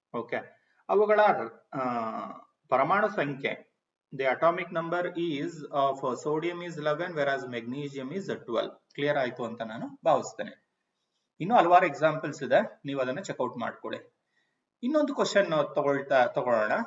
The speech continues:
ಒಂದೇ ರೀತಿಯಾದಂತ ನ್ಯೂಟ್ರಾನ್ ಸಂಖ್ಯೆಗಳನ್ನ, ಪ್ಲೀಸ್ ನೋಟ್, ಒಂದೇ ರೀತಿಯಾದಂತ ನ್ಯೂಟ್ರಾನ್ ಸಂಖ್ಯೆಗಳನ್ನ ಹೊಂದಿದ್ದು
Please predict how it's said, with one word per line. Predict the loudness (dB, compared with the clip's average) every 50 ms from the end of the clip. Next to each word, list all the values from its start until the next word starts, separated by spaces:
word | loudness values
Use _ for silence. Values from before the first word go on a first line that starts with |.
| -6 -6 -2
ಒಂದೇ | 0 0 0 0 0 0 -2 -2
ರೀತಿಯಾದಂತ | -2 -4 -6 -6 -8 -8 -8 -4 0 0 2 2 0 -2 -6 -4 -2 0 0
ನ್ಯೂಟ್ರಾನ್ | 0 -2 -4 -6 -6 -4 -4 -6 -6 -2 2 4 4 6 4 2 2
ಸಂಖ್ಯೆಗಳನ್ನ, | -2 -4 -4 -4 -4 -2 0 0 0 0 0 0 2 2 2
ಪ್ಲೀಸ್ | 0 0 -2 -2 -2 -2 -4 -8 -8
ನೋಟ್, | -6 -4 -2 -2 -4 -4 -6 -8 -10 -8 -6
ಒಂದೇ | -6 -6 -4 -4 -2 0 0 0 0
ರೀತಿಯಾದಂತ | 0 -2 -6 -6 -6 -2 0 0 0 0 -2 -6 -4 -4
ನ್ಯೂಟ್ರಾನ್ | -4 -4 -4 -6 -8 -8 -4 -2 -2 -2 -2 -4
ಸಂಖ್ಯೆಗಳನ್ನ | -6 -8 -8 -6 -4 -2 -2 -2 -2 -2
ಹೊಂದಿದ್ದು | -4 -4 -6 -6 -8 -8 -8 -6 -6 -6 -6 -6 -10 _